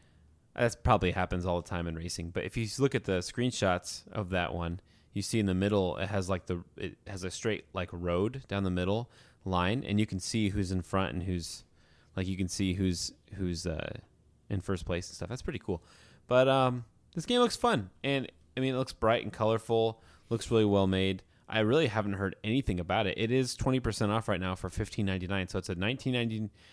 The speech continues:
nineteen ninety-nine game. Um, but it looks, it looks fun. I, the name Hot Shot Racing is,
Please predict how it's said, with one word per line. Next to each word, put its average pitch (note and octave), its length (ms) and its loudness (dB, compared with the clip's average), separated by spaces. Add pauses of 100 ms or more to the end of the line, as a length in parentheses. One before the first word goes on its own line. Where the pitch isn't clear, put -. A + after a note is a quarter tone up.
(200)
nineteen C#3+ 460 2
ninety-nine B2+ 480 2
game. G#2 340 0 (580)
Um, G#2 540 2 (640)
but D3+ 120 4
it D#3+ 100 4
looks, D3 480 -2 (600)
it C3 60 -4
looks F3 180 -2
fun. A#2 380 2
I, A2 140 -4
the F#2 160 -14
name G#2 420 2
Hot - 280 0
Shot G2 280 0
Racing F#2 380 -2
is, - 240 -10